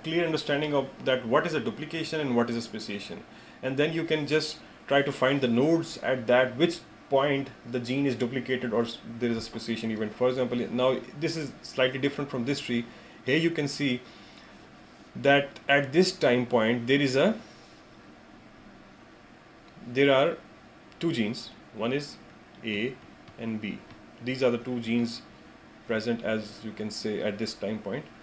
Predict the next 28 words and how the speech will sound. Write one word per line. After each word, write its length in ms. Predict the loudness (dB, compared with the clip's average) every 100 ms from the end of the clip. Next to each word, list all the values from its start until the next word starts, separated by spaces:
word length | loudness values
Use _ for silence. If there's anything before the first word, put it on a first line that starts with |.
| -20 -16 -4
And 260 | -4 0
this 220 | 6 6
time 360 | 6 4 4 2
point 360 | 2 2 2 2
the 80 | 0
gene 300 | 0 2 2
was 120 | 2
duplicated 720 | 0 -2 -4 -2 0 2 2
into 360 | 2 2 0 0 -4 -20 -20 -20 -20 -20 -20 -20 -20 -20 -20 -20 -20 -20 -20 -20 -16 2
A 180 | 8 8
gene. 340 | 8 4 2 -2 -18 -6
Now 160 | -2
this 380 | 0 2 0 -2 -10 -6
whole 180 | -2 -2
cluster 380 | 2 0 2 -2
is 160 | -2
for 160 | 0 2
A 160 | 2 0
gene 300 | -2 -4 -6 -14 -20 -10
and 140 | -4 -2
this 180 | -2 0
whole 160 | 0
cluster 400 | 0 0 -2 0
is 140 | -2 2
of 240 | 2 2 -6 -20 -20 -20 -14 -8
B 180 | -4 -4
gene, 260 | -2 -4
right? 300 | 2 4 4